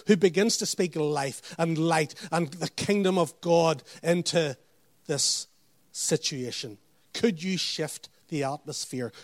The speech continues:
God starts with one. Let me tell you a story just from this past week in our own church.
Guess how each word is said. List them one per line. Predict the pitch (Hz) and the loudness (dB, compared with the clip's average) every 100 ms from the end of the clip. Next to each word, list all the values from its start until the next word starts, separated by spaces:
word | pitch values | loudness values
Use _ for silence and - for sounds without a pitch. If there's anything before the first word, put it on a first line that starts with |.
| - - | -10 6
God | 175 180 170 - - | 10 10 8 2 -6
starts | - - 147 139 - - _ _ | -4 0 0 0 0 -4 _ _
with | 123 120 - - _ | -2 -2 -6 -20 _
one. | 131 120 110 107 90 _ _ _ _ _ _ _ _ _ _ _ _ - - | -16 -14 -12 -14 -18 _ _ _ _ _ _ _ _ _ _ _ _ -20 -10
Let | 170 | -6
me | 190 | -6
tell | - 185 175 | -4 -4 0
you | 160 | 0
a | |
story | - 160 160 165 | 0 0 -2 0
just | 170 - | -4 -4
from | 156 | -6
this | 147 | -6
past | - 156 147 - | -8 -4 -4 -4
week | 147 143 | -8 -8
in | 147 | -8
our | 131 | -8
own | 131 | -8
church. | 123 120 117 - | -12 -18 -20 -20